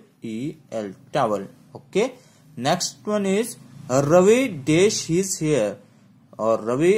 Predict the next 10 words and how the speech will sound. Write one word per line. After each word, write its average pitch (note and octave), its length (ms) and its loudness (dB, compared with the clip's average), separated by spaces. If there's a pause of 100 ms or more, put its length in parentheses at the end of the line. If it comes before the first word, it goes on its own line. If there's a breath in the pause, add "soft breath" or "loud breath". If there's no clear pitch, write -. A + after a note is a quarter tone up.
(140)
अपने C#3+ 420 -4 (420)
हेयर C3 180 -4
को F3 140 -6
क्या E3+ 200 -4
करता C#3+ 260 -10
है? E3+ 220 -6 (320)
कॉम्ब्स। C3+ 520 -6 (1120)
So G#2+ 140 -12
write B2 340 -6
here E3 140 -6